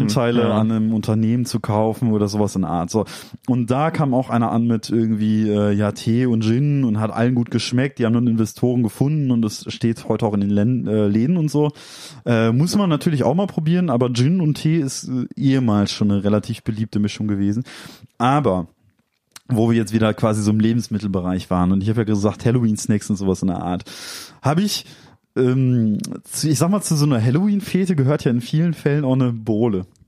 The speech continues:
Speaker 2: Ja, so mit, ähm, Augen drin oder sowas
Speaker 1: Mhm.
Speaker 2: oder so Gummispinnen.
Speaker 1: Ja. Und ich bin auf die wunderbare Seite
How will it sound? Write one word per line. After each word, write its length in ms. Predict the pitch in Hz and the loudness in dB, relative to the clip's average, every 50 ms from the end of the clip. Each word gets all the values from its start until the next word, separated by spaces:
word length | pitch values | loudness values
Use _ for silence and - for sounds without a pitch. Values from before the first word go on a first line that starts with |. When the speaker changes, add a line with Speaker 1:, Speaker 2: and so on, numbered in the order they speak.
| _ _ _ _ _ _ | _ _ _ _ _ _
Speaker 2:
Ja, 160 | - 127 - - - - - - 110 117 | -2 -2 -2 -2 -6 -12 -6 -2 -2 0
so 140 | 117 120 123 | 2 2 2
mit, 440 | 117 113 110 107 - - - - - | 2 2 0 0 -2 -6 -6 -4 -2
ähm, 480 | - 107 104 101 101 101 101 101 110 120 - - | 0 0 2 2 2 2 2 0 -2 -4 -6 -4
Augen 340 | - 110 110 110 110 117 113 | -2 0 0 0 0 0 0
drin 260 | 110 110 113 110 107 | 0 0 0 2 2
oder 240 | 104 107 107 107 107 | 2 2 2 2 2
sowas 640 | 107 107 107 107 107 110 117 120 147 190 240 - - | 2 2 2 2 2 2 2 2 2 0 0 -4 -6
Speaker 1:
Mhm. 60 | - | -6
Speaker 2:
oder 420 | 101 - 98 95 98 95 95 98 123 - - - - - - - - - - - - - _ _ | -2 0 0 0 0 0 0 -2 -4 -6 -10 -20 -20 -20 -20 -20 -20 -20 -20 -20 -20 -20 _ _
so 320 | - - - 101 98 101 - _ | -8 -4 0 0 0 0 -2 _
Gummispinnen. 1400 | - 123 120 117 113 117 113 113 110 110 110 110 110 113 - - - - - - - 110 107 110 110 107 110 110 | -2 0 2 2 2 2 2 2 2 2 2 2 0 -2 -4 -8 -12 -12 -8 -4 -2 0 2 2 2 2 2 0
Speaker 1:
Ja. 40 | 117 127 - - | 0 -2 -4 -2
Und 140 | - 123 131 | 0 0 0
ich 80 | 135 120 | 0 0
bin 180 | - 185 196 | 0 0 2
auf 160 | 202 180 160 - | 2 0 0 -2
die 340 | - - 143 139 135 123 120 98 | -2 0 0 2 2 2 2 2
wunderbare 760 | 113 117 127 139 180 247 233 196 143 123 123 127 123 113 117 | 2 2 2 2 2 2 2 2 2 2 2 2 2 0 0
Seite 400 | 107 101 101 98 107 - - 123 | 0 2 2 0 0 0 0 -2